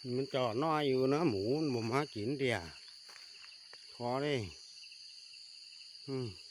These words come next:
Mũi đáng vô. Đó mũi đấm đó. Má, hà này hù đi. Ừ. Nên mũi đáng vô.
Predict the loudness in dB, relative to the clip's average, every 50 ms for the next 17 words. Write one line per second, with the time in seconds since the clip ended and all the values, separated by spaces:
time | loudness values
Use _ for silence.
0 | -20 -20 -18 -18 -18 -18 -20 -20 -20 -20 -20 -20 -20 -20 -20 -18 -18 -20 -20 -20
1 | -16 -10 -6 -4 -4 -2 2 4 6 6 6 6 4 4 4 4 2 2 0 0
2 | -2 -6 -10 -18 -20 -20 -20 -20 -20 -20 -20 -20 -20 -20 -20 -20 -20 -20 -20 -20
3 | -20 -20 -20 -18 -10 -4 0 2 2 2 2 2 0 2 2 2 2 4 2 2
4 | 2 2 0 0 -2 -6 -14 -16 -16 -18 -18 -12 -6 -2 0 2 2 2 2 2
5 | 0 -4 -6 -4 -2 0 0 2 2 0 0 0 0 0 0 0 0 0 0 0
6 | 2 2 2 0 0 -4 -8 -16 -18 -18 -18 -18 -20 -20 -20 -20 -20 -20 -20 -20
7 | -20 -20 -20 -20 -20 -20 -18 -18 -18 -18 -18 -18 -18 -18 -18 -18 -18 -18 -18 -18
8 | -18 -18 -18 -16 -16 -16 -16 -16 -18 -18 -18 -18 -18 -18 -16 -12 -12 -10 -10 -8
9 | -8 -8 -8 -8 -8 -8 -8 -10 -12 -14 -16 -16 -16 -16 -16 -16 -16 -16 -16 -18
10 | -18 -18 -18 -18 -20 -18 -20 -18 -18 -16 -12 -8 -4 -2 0 0 0 0 -2 -4
11 | -4 0 0 2 2 2 2 2 2 2 2 0 0 -2